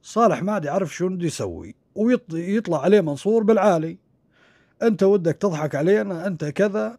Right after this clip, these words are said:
ودك الآن تدفع الشرط اللي بينه وبينك." "يا ابن الناس، يا جماعة، والله أنا دفنت بطيخة في هالمكان." قالوا: "والله يا صالح، يمكنك أنت حلمان، ويمكنك مهلوس،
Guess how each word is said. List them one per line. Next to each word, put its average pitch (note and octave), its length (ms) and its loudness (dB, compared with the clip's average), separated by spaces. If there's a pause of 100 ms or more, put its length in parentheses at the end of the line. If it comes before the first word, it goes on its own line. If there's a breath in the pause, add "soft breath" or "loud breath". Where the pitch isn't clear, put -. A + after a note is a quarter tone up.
ودك F3 460 2
الآن A3 560 2 (260)
تدفع E3+ 340 0
الشرط G3+ 360 0
اللي D#3 200 4
بينه B3 260 6
وبينك." C#3 640 -4 (1000 soft breath)
"يا F3 200 4
ابن F3 180 0
الناس، F#3+ 520 0
يا E3+ 120 2
جماعة، G3+ 540 0
والله F#3 400 2
أنا F#3 120 -2
دفنت D#3+ 340 -6
بطيخة E3 480 -2
في F#3 160 0
هالمكان." F3 560 0
قالوا: F#3 160 2
"والله E3+ 240 0
يا C3+ 340 -6
صالح، F3+ 400 0
يمكنك E3 440 -2
أنت D3+ 160 -4
حلمان، E3 480 0
ويمكنك D#3+ 520 -2
مهلوس، F3 680 4